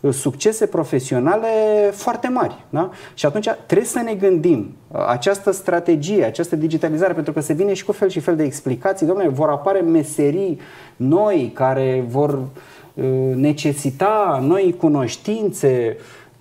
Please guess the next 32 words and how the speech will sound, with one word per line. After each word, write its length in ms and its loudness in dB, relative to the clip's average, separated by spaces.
O 80 0
parte 460 2
dintre 340 2
meserii 440 0
se 160 2
vor 220 0
păstra, 420 0
vor 200 -4
mai 120 0
exista 380 -2
doctori, 440 -2
vor 120 -4
mai 140 0
exista 320 -4
avocați, 640 -2
vor 120 -4
mai 160 -2
exista 360 -2
fermieri, 540 0
deci 160 -6
o 60 0
parte 340 -2
dintre 280 0
meserii 480 0
se 300 -2
vor 240 0
păstra. 480 -2
O 100 4
altă 320 2
parte 380 0
dintre 320 2
meserii, 580 0